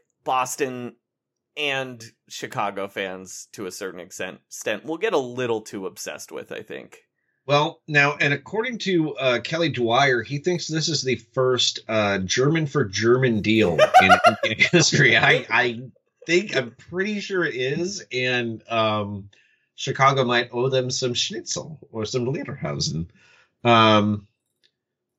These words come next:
Speaker 2: and, okay, so here's my theory on why they want, uh, Mo Wagner instead, is just, I feel like this is Danny Ainge forcing Brad Stevens to play Robert Williams.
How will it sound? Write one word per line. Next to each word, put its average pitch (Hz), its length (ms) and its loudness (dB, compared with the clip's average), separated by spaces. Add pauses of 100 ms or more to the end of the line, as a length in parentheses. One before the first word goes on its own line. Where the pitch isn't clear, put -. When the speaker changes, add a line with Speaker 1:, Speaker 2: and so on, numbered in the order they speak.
Speaker 2:
and, 147 360 6
okay, 139 340 2
so 175 500 0 (840)
here's 208 320 -6
my 156 240 -4
theory 156 420 -2
on 120 220 -4
why 101 240 2
they 110 140 2
want, 98 480 -6 (480)
uh, 104 340 0
Mo 110 220 -2
Wagner 104 400 4
instead, 95 760 2 (600)
is 135 180 0
just, 160 340 0
I 151 120 4
feel 196 180 2
like 170 160 4
this 151 160 2
is 135 120 -2
Danny 120 360 0
Ainge 107 540 -6 (480)
forcing 123 420 -2
Brad 98 320 2
Stevens 87 380 -6
to - 100 -16
play 90 220 -8
Robert 69 360 -10
Williams. - 500 -20